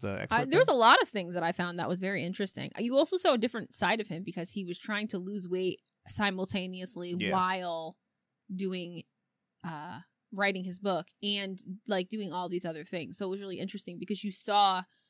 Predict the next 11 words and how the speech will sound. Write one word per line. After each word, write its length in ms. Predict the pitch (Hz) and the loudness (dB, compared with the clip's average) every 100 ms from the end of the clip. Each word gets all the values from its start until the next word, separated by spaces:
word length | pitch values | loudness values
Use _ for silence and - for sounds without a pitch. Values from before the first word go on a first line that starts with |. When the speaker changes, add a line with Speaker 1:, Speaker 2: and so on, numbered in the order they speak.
| _ _ _ - | _ _ _ -6
Speaker 2:
you 120 | 220 | -2
saw 240 | 226 269 262 | 4 6 6
more 420 | 220 208 214 202 | 4 -2 0 4
of, 240 | 180 190 | 4 2
like, 360 | 190 190 180 - _ | -2 -2 -2 -4 _
what 300 | 185 190 202 | -10 -4 -4
you 180 | 208 202 | -2 -6
expect 680 | 190 - - 196 180 - - - | -4 -4 -4 -2 -4 -6 -20 -12
to 80 | 196 | -8
happen 380 | 180 175 180 170 | -6 -6 -6 -8
with, 160 | 175 | -10